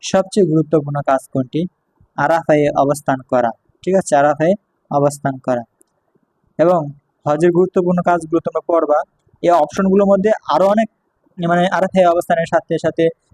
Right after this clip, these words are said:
ইহরাম বাঁধা, এরকম আরো অনেক কাজ আছে যেগুলো সবচেয়ে গুরুত্বপূর্ণ। সেই কাজগুলোর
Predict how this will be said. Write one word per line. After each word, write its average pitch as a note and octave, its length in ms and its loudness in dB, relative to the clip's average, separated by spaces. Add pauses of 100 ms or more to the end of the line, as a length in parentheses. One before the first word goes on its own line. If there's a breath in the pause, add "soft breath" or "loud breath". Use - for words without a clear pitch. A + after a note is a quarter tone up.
ইহরাম D#3+ 400 2
বাঁধা, D3+ 220 2
এরকম D3+ 300 0 (100)
আরো D3 220 2
অনেক D3 260 0 (480)
কাজ C#3+ 200 0
আছে D3+ 220 0
যেগুলো D3+ 380 0 (420)
সবচেয়ে D#3 320 -2
গুরুত্বপূর্ণ। E3 580 -2 (360)
সেই F3 160 0
কাজগুলোর F#3 520 0